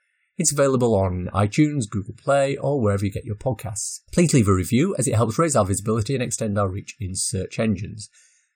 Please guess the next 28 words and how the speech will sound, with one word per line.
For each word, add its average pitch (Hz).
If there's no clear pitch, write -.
A -
final 285
thought 180
before 123
I 113
go. 92
If -
I 226
asked -
you 170
today, 110
which 131
is 127
a 147
better -
method 123
of 101
fueling 117
your 98
personal 107
transport, -
which 226
would 202
you 196
select? -
A -
tech -
that's -